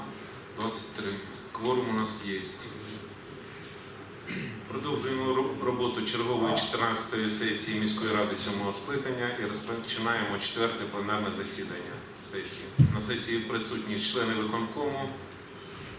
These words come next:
керівники структурних підрозділів виконкому,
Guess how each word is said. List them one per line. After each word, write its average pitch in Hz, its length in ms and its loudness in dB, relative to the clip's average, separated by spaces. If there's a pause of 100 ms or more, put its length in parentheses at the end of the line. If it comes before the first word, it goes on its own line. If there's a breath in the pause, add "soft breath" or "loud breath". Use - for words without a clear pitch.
(140)
керівники 113 400 0
структурних 135 720 -2
підрозділів 123 1000 0
виконкому, 113 640 0